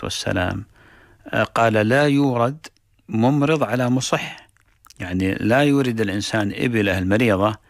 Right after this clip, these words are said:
آه، على الإبل الصحيحة. وكان يقول عليه الصلاة والسلام: "فر من المجذوم فرارك من الأسد". وهذه الأحاديث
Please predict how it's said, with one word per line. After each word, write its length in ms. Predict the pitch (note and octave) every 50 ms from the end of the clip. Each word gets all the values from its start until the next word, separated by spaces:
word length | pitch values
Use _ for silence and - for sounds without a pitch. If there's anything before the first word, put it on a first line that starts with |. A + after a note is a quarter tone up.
| _ _ _ _ - _ _ _ _ _ _ - -
آه، 200 | G2+ G2+ G2 F#2+
على 300 | - F#2 G#2 A2 A2+ A2+
الإبل 380 | A2+ - - C3 B2+ C#3 D3
الصحيحة. 640 | C#3 C3 - - - - - F3 - - - - - _ _ _ _ _ _ - - _ - - - - _ -
وكان 300 | - G#2 - - C#3 C3+
يقول 300 | C3+ C3 B2+ - C3+ A#2+
عليه 200 | G#2+ A2 A#2+ B2+
الصلاة 300 | A#2 - - - A#2 A#2
والسلام: 300 | A#2 G#2 - - A#2+ G#2+
"فر 400 | G2 - - D3+ D3+ C#3+ C3+ B2+
من 160 | A#2+ A#2+ A#2 A2+
المجذوم 520 | A2+ G#2+ G#2+ G#2+ G#2 A2 G#2+ B2+ C3 B2
فرارك 500 | A2 - B2+ B2 B2+ C3 C3 A#2 - -
من 180 | B2+ B2+ B2 B2
الأسد". 440 | - - - - - A#2+ - - - - _ - - - - - - - - - - - - _ -
وهذه 460 | - G#2+ G2+ F#2+ A2 D3 F3 F#3+ F#3+
الأحاديث 720 | F#3 E3+ C3+ - - B2 A2+ G#2 G2 F#2 F2+ F2 F2+ F2